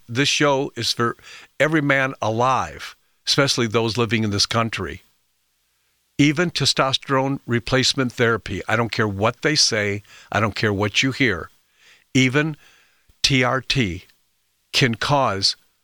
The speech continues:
even worsened male hormone imbalance. So what's libido? Let's, let's talk about that. Well, it's synonymous with sexual desire, sexual drive,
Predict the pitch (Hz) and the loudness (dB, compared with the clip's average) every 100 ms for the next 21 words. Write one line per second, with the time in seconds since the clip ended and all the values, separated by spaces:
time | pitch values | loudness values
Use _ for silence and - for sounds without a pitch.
0 | _ _ _ - 120 107 110 104 120 139 | _ _ _ 0 0 2 0 2 2 2
1 | 135 - 73 - - _ _ _ _ _ | 0 -2 -4 -8 -16 _ _ _ _ _
2 | _ _ _ _ - 113 117 117 - - | _ _ _ _ 2 4 4 0 -4 -2
3 | 139 131 110 92 101 98 _ _ _ _ | 2 2 0 -2 -6 -12 _ _ _ _
4 | _ - 113 104 107 92 - - - - | _ -2 0 2 2 0 -6 -8 -10 -12
5 | _ _ _ _ _ _ _ _ _ _ | _ _ _ _ _ _ _ _ _ _
6 | _ _ _ _ _ _ _ _ _ _ | _ _ _ _ _ _ _ _ _ _
7 | - - 143 240 - - - - - - | 0 0 2 0 0 0 0 -2 -2 -6
8 | - 131 131 135 98 82 - - _ 139 | -2 2 4 2 2 -2 -6 -14 _ 0
9 | - - 147 147 - 156 123 110 98 - | 0 0 -2 -2 0 0 0 -2 -2 0
10 | 85 78 _ _ _ _ _ _ - - | -2 -2 _ _ _ _ _ _ -20 -20
11 | _ 143 160 165 151 - 165 190 220 147 | _ 2 2 0 0 2 2 2 2 2
12 | - 131 123 - - _ _ - - 165 | 2 0 0 -4 -20 _ _ 0 2 2
13 | - 143 143 120 123 123 143 127 82 - | 0 0 0 0 0 2 2 0 0 2
14 | 147 - 123 120 131 139 117 - - | 2 0 0 -2 2 2 0 -4 -12